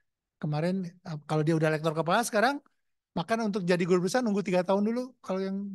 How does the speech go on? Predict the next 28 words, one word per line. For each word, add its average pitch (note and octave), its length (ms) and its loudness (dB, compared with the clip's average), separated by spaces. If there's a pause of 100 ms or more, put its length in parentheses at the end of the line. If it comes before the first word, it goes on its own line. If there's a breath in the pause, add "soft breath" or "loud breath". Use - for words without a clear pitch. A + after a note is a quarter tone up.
lektornya, F3+ 560 -2
eh, F3+ 80 0
yang F3 160 0
doktornya E3+ 480 0
baru D3 160 -2
ya. G3+ 240 -2 (720)
Ibu F#3 240 2
Insi G3+ 240 2
juga F3+ 240 6
kayaknya E3+ 400 4
baru D#3 240 2
tahun E3+ 240 4
lalu G3+ 240 6
ya. G#3 240 2 (1120)
<laughs> - 1500 -6
Ke - 80 -14
lektor F#3 320 -4
kepala F3 320 4
dulu E3 160 6
juga F3 400 -2
ada. D#3 240 -4 (460 soft breath)
Tenang. E3 320 -2 (240 loud breath)
Ini G#3 160 0
mah C4 160 4
yang B3 80 0
udah G#3+ 160 6
lektor G#3+ 320 0
kepala, F#3+ 640 2